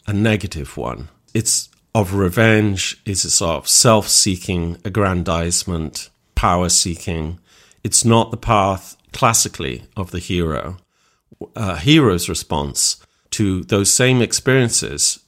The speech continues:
is not that path. It is a path, and it can be difficult, and they can certainly fail along it, slip, and, as I said, have the potential to go in a negative direction or a positive direction.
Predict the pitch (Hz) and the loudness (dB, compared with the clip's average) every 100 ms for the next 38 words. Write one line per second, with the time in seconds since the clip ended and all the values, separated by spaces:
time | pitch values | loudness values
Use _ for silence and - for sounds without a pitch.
0 | _ 110 101 90 85 104 110 110 76 - | _ 0 2 2 0 0 2 0 -2 -6
1 | - - 98 78 - - 58 - - - | -12 -10 -6 -6 -6 -8 -8 -10 -16 -20
2 | _ _ _ _ _ _ _ - 101 104 | _ _ _ _ _ _ _ -6 -2 0
3 | 92 92 - 131 127 120 - - 90 78 | 0 -2 2 4 4 0 -8 -8 -6 -6
4 | - - 92 85 98 113 110 92 85 - | -8 -6 -4 -2 0 -2 -2 -4 -6 -8
5 | - 98 90 85 82 - - 107 92 90 | -6 -4 -4 -4 -2 0 0 0 -2 -8
6 | - 117 107 95 92 95 104 107 92 - | -2 0 2 0 -4 -2 0 0 -2 -2
7 | - - 110 98 - - 98 90 90 87 | -2 0 2 2 0 -8 -4 -2 -4 -6
8 | - _ 107 92 98 - 113 82 - 113 | -14 _ -2 0 2 4 4 2 0 -2
9 | - - 110 104 98 - 87 87 - - | -2 -4 -4 -2 -2 -2 -2 -2 -6 -6
10 | 101 98 92 90 104 104 98 92 92 85 | 0 0 2 0 0 -2 -6 -6 -2 -2
11 | - - 78 - _ _ _ _ 110 98 | -2 -4 -6 -8 _ _ _ _ 0 0
12 | - 107 104 - 78 90 78 - - 71 | 0 -4 -4 -6 -8 -6 -4 -4 -6 -6
13 | 65 | -10